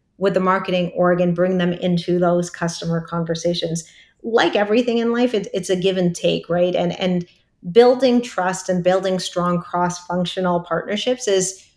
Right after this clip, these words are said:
we all have the same goal in mind. We all wanna be successful. We all wanna see our companies be successful.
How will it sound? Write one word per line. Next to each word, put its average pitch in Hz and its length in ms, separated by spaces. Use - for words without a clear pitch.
we 240 140
all 254 220
have 233 200
the 202 100
same 190 280
goal 180 320
in 170 120
mind. 170 340
We 175 120
all 180 200
wanna 190 200
be 180 160
successful. 175 760
We 175 160
all 180 160
wanna 180 220
see 175 200
our 170 140
companies 175 640
be 170 220
successful. 240 880